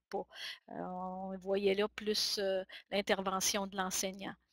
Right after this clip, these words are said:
Euh, fait que, fait que c'est ça, dans, dans le fond, le, le, le, le, le technicien et la technicienne sont là, euh, en, en appui,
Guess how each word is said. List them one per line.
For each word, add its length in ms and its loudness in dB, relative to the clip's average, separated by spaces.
Euh, 800 -2
fait 420 -6
que, 1400 0
fait 80 0
que 100 -4
c'est 140 2
ça, 240 8
dans, 120 8
dans 180 10
le 60 0
fond, 240 6
le, 180 4
le, 200 6
le, 220 0
le, 240 -8
le 80 4
technicien 520 4
et 20 6
la 80 6
technicienne 520 4
sont 200 0
là, 500 6
euh, 360 4
en, 280 4
en 220 6
appui, 560 6